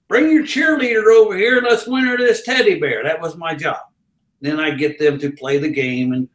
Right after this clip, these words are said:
hopefully win the teddy bear. But what I did to get people's attention, I learned this back in my show business days.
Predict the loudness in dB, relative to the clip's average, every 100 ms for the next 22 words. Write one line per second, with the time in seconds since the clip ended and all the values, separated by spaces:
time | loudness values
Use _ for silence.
0 | _ -4 -4 -2 -6 -6 _ -6 -4 -2
1 | -4 -6 -8 -12 -16 _ _ _ _ _
2 | _ _ _ _ _ _ 4 4 6 4
3 | 4 2 -2 0 -2 -2 -2 -2 -4 -4
4 | -4 -4 -4 -4 -4 -6 -6 -2 2 0
5 | 0 -4 -2 0 0 0 -4 -4 -2 0
6 | 0 2 0 0 -14 -14 -14 -14 -20